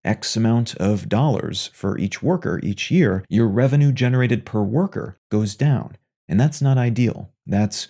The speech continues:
lowered efficiency and a slew of recurring expenses that you've just added to your accounting books. And investors really don't like to see those efficiency figures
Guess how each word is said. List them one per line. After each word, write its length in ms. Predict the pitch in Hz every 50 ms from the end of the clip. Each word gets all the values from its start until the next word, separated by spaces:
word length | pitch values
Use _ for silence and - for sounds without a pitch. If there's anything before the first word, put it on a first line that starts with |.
| _ -
lowered 480 | 73 98 107 120 127 131 135 131 -
efficiency 880 | - - 98 - - 160 143 - 101 85 82 - - - - - - - -
and 160 | - 92 95
a 40 | 98
slew 680 | - - - - 117 113 131 143 143 139 139 135 123
of 160 | - 101 - 92
recurring 540 | 98 110 104 - - 127 127 123 123 120
expenses 640 | 110 107 - - - 180 185 180 165 - 73 - -
that 100 | - -
you've 140 | 95 92 -
just 200 | 107 - - 95
added 220 | 98 98 98 98
to 100 | - 104
your 100 | 98 98
accounting 420 | 98 - 143 160 165 139 98 80 -
books. 420 | - - - - - - - - _ -
And 180 | 104 104 104
investors 720 | 113 110 101 117 170 185 - - - 90 80 80 - - -
really 240 | - 120 113 127 123
don't 200 | 131 127 - 95
like 200 | 117 117 - -
to 80 | - -
see 440 | - - - 143 113 107 104 101 - -
those 340 | - 95 107 107 113 107 -
efficiency 800 | 73 95 - - 127 120 - 117 110 - - 110 110 110 107 98
figures 680 | - - - 170 170 107 82 - - - - - -